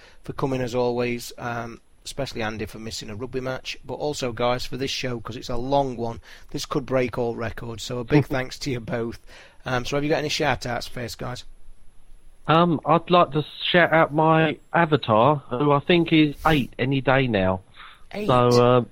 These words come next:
Speaker 2: yeah.
Speaker 1: Good
Speaker 2: So,
Speaker 1: God,
Speaker 2: um,
Speaker 1: man.
Speaker 2: yeah, happy birthday to him. <laughs>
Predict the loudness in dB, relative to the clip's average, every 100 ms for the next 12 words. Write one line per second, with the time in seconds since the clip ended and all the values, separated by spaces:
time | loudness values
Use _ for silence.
0 | 0 4 6 4 0 -8 _ _ _ -20
1 | -18 -4 2 4 4 4 4 4 2 -4
2 | -10 -14 -14 -12 -10 -12 -12 0 4 4
3 | 2 2 2 6 6 6 2 2 4 4
4 | 4 -2 -12 -18 -20 _ -20 -4 -2 0
5 | -2 -4 -4 -4 0 0 0